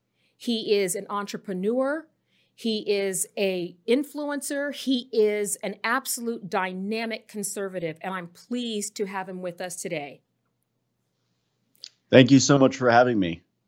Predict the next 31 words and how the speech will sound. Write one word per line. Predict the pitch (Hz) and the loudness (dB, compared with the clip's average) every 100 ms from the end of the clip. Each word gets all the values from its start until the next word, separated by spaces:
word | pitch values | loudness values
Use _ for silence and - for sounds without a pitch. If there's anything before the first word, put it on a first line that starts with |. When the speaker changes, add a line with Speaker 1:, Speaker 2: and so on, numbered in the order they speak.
| _ | _
Speaker 1:
Ryan, | 202 233 240 247 254 | -2 0 0 -2 0
it | 254 | 0
is | 262 233 | 0 -4
great | - 226 247 - | -2 0 0 0
to | 269 | -4
have | 226 220 233 247 | -2 -2 -4 -4
you | 254 | -8
here. | 233 233 214 185 190 | -8 0 2 2 0
So | - 214 190 185 - - - | -2 -2 -2 -4 -10 -20 -6
tell | - 277 311 339 339 _ _ - | 0 0 0 -4 -8 _ _ -6
the | 214 | -2
viewers | 254 254 220 180 170 - | 0 2 2 2 0 -4
who | 233 | -2
are | 220 | -2
watching, | 214 214 208 220 185 175 170 _ _ _ - | 0 -4 -4 -4 -4 -6 -14 _ _ _ 2
"I | 247 | 4
know | 254 247 233 | 4 2 2
a | |
lot | 208 208 214 | 0 0 -2
about | 180 185 170 | 0 0 -2
you," | 180 151 143 - | -4 -4 -6 0
but | 190 | 0
tell | - 277 311 | 2 -2 -2
them | 320 | -2
a | 233 | 0
little | 214 285 247 | 0 0 0
bit | 254 247 | -2 -2
about | 220 202 214 202 - | -4 0 0 -2 -8
Students | - - 254 269 262 | -12 -4 -2 -2 -4
for | 262 | -4
Trump | 254 240 226 | -4 -6 -6